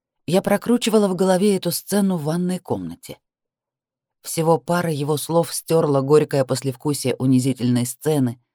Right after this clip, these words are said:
разыгранной на глазах у его друзей. Наивная, мечтательная девочка во мне погрузилась в грёзы. Купалась в собственных фантазиях о нём, так мало похожих на реальность. Представляю, что мы пара,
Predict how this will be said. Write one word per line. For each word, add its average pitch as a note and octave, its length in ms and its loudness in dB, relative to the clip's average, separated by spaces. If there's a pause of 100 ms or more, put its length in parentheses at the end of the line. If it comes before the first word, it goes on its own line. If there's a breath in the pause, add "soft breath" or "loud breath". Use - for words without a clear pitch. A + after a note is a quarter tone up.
(140)
разыгранной C3 640 2
на C3 140 2
глазах B2+ 400 -2
у - 20 -8
его A#2+ 220 -4
друзей. A2+ 480 -12 (1500)
Наивная, F3 580 0
мечтательная D#3+ 840 -2
девочка D#3 440 -2
во C3+ 120 4
мне D#3+ 200 0
погрузилась C#3+ 600 -2
в A2 100 -14
грёзы. C#3 420 -4 (720 loud breath)
Купалась A3+ 480 2
в - 80 -14
собственных F3+ 680 -2
фантазиях D3+ 680 0
о C#3+ 80 0
нём, C#3+ 320 0 (380 loud breath)
так - 220 0
мало G3 320 2
похожих E3+ 500 -2
на D#3+ 100 0
реальность. B2 600 -6 (640)
Представляю, D#3 680 -2
что C#3+ 180 -6
мы C3+ 140 -2
пара, B2 360 -8